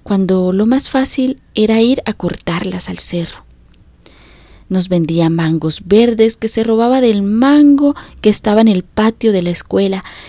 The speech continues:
y naranjas con chile que compraba en la portería a dos centavos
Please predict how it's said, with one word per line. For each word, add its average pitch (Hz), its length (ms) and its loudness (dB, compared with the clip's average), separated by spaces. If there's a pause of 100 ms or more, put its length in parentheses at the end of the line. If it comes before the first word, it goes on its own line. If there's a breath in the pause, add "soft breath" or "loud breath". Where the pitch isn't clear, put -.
y 262 120 0
naranjas 247 520 0
con 165 220 -6
chile 208 500 -2 (540 loud breath)
que 214 100 2
compraba 180 720 -4
en 220 160 0
la 185 80 -4
portería 254 800 -2
a 202 100 -4
dos 202 160 -2
centavos 214 640 -4